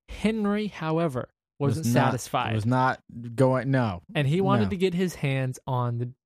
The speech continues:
Speaker 1: the big whale within the, the
Speaker 2: Yes.
Speaker 1: I, the name is a long name, and I don't wanna say it and mess it up.
Speaker 2: <laughs>
Speaker 1: It's, there was a big whale ship, basically.
Speaker 2: Yeah.
Speaker 1: Whale ship meaning
Speaker 2: It
Speaker 1: just
Speaker 2: contained all the
Speaker 1: where all
Speaker 2: gold.
Speaker 1: the loot was. Uh, excuse me.
Speaker 2: The
Speaker 1: Um,
Speaker 2: gold ship, the golden
Speaker 1: right.
Speaker 2: boy.
Speaker 1: So a few days later,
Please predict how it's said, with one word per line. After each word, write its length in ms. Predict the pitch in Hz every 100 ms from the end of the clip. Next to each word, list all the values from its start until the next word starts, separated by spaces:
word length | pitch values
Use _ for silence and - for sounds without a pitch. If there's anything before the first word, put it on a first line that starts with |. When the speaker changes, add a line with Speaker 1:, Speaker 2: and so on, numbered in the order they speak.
| _
Speaker 1:
the 60 | 135
big 180 | 131 127
whale 500 | 127 123 123 117 147
within 260 | 139 123 123
the, 120 | 120 -
the 380 | 151 123 120 117 - -
Speaker 2:
Yes. 440 | 113 107 90 -
Speaker 1:
I, 120 | 156
the 160 | 160 156
name 360 | 156 160 160 151
is 140 | 131
a 80 | 131
long 260 | 131 131
name, 300 | 127 123 123
and 60 | 120
I 40 |
don't 120 | 120 127
wanna 120 | 127
say 240 | - 123
it 80 | 117
and 100 | 117
mess 200 | 117 -
it 60 | 120
up. 180 | 117 131
Speaker 2:
<laughs> 0 |
Speaker 1:
It's, 200 | 120 104
there 100 | 123 - 170
was 80 | 156
a 60 |
big 220 | 135 175 156
whale 340 | 143 147 139
ship, 300 | - 139 -
basically. 640 | 139 131 - 123 120 113 113 _
Speaker 2:
Yeah. 240 | 117 107 143
Speaker 1:
Whale 180 | 135
ship 200 | 127 143 143
meaning 220 | 127 120
Speaker 2:
It 20 |
Speaker 1:
just 140 | 117 -
Speaker 2:
contained 180 | 107
all 120 | 98 107
the 40 |
Speaker 1:
where 120 | 147
all 180 | 156 147
Speaker 2:
gold. 180 | 135 131
Speaker 1:
the 60 | 131
loot 200 | 135 -
was. 340 | 127 113 117 - - _ _
Uh, 180 | 165 135 - _ _ _ _ _ _
excuse 260 | - 147 123
me. 180 | 120 -
Speaker 2:
The 160 | 143 131
Speaker 1:
Um, 60 |
Speaker 2:
gold 260 | 127 120 110
ship, 220 | - 90
the 80 | -
golden 220 | 113 117 104
Speaker 1:
right. 100 | 92
Speaker 2:
boy. 240 | 90 85 - _ - _ _
Speaker 1:
So 200 | - 160
a 60 | 147
few 220 | - 180
days 220 | 185 180
later, 480 | 151 151 151 123 107